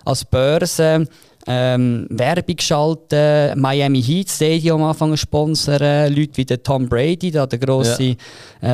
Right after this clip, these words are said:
Speaker 1: American Footballer, reingeholt. Also da sind wirklich recht viele Leute, äh, stark drin gewesen und darum ist auch der Schock und in dem Sinn jetzt, äh,
Speaker 2: Also
Speaker 1: umso grösser gewesen, ja.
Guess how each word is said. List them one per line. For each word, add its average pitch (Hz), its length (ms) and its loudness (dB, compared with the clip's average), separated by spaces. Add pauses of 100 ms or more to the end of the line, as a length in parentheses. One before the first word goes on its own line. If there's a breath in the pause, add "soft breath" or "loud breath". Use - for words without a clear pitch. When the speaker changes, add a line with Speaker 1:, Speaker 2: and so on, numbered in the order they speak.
(100)
Speaker 1:
American 135 360 -2
Footballer, 165 500 0
reingeholt. 160 520 -2
Also 131 160 -4
da 156 280 -2
sind 139 200 -4
wirklich 143 300 -2
recht 147 300 -4
viele 151 280 -2
Leute, 151 380 -2
äh, 139 240 0
stark 139 400 -4
drin 139 140 -2
gewesen 160 240 -2
und - 180 -4
darum 147 140 2
ist 127 120 0
auch 127 60 0
der 117 100 -6
Schock - 460 -4
und 131 300 -2
in 123 80 -6
dem 123 180 -2
Sinn 127 240 -2
jetzt, - 280 -6
äh, 113 200 0 (420 loud breath)
Speaker 2:
Also 117 200 -2
Speaker 1:
umso 139 180 -2
grösser 151 320 -2
gewesen, 160 220 -2
ja. 101 140 0